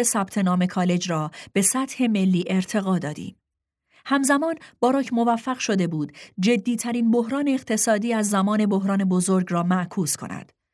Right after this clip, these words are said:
او به هماهنگی توافق پاریس در مسئله تغییرات آب و هوایی کمک کرده بود. هزاران نفر از نیروهای نظامی را از عراق و افغانستان به خانه برگرداند و تلاش‌ها برای توافق مؤثر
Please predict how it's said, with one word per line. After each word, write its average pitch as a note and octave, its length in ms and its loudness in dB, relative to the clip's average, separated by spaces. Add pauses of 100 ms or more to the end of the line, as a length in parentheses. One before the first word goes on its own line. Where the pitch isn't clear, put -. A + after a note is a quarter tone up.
(260)
او G#3 140 2
به F#3+ 100 4
هماهنگی F#3+ 760 2
توافق F3 600 -2
پاریس G3 500 0 (240)
در A3+ 140 4
مسئله A#3 480 -2
تغییرات C4 520 -2
آب G3+ 220 2
و G3 40 2
هوایی F#3+ 420 0
کمک F#3+ 400 0
کرده D3+ 340 -8
بود. C#3 220 -16 (280)
هزاران A3 480 4
نفر A3 220 -4
از G#3+ 160 -2
نیروهای F#3+ 460 2
نظامی F#3 420 4
را E3 240 -2 (260)
از A3 220 0
عراق C4 340 0
و - 20 2
افغانستان G#3 680 0
به G3 80 2
خانه G3 280 0
برگرداند F3 720 -2 (220)
و F3+ 80 4
تلاش‌ها F#3 560 0 (260)
برای B3+ 320 2
توافق A#3 560 -2
مؤثر F#3+ 760 0